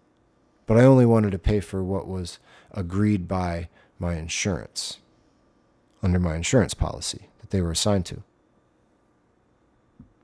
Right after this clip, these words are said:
And so I reached back out and I said, "Hey,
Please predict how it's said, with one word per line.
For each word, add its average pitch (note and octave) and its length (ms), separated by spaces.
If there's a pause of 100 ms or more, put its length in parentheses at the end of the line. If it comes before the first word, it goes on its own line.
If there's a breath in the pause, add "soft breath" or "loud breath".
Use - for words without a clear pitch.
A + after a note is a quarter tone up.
(2250 soft breath)
And A#2 140
so B2 160
I A2+ 60
reached A#2 340
back C3 240
out G2 300
and G#2 120
I G#2+ 60
said, G#2 300
"Hey, A2 320